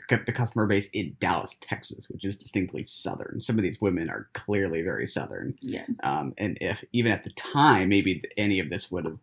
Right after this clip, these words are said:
Speaker 1: felt different, or we just had a different Neiman Marcus store in New York City or something like that. I feel like maybe you wouldn't get that same kind of comment. Um,
Speaker 2: Maybe, yeah.
Speaker 1: Yeah.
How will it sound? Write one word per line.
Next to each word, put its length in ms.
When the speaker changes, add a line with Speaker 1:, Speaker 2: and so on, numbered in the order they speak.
Speaker 1:
felt 280
different, 360
or 220
we 180
just 180
had 120
a 40
different 300
Neiman 200
Marcus 300
store 360
in 80
New 100
York 260
City 280
or 40
something 300
like 220
that. 260
I 40
feel 120
like 120
maybe 320
you 80
wouldn't 240
get 140
that 180
same 180
kind 240
of 140
comment. 500
Um, 240
Speaker 2:
Maybe, 400
yeah. 260
Speaker 1:
Yeah. 200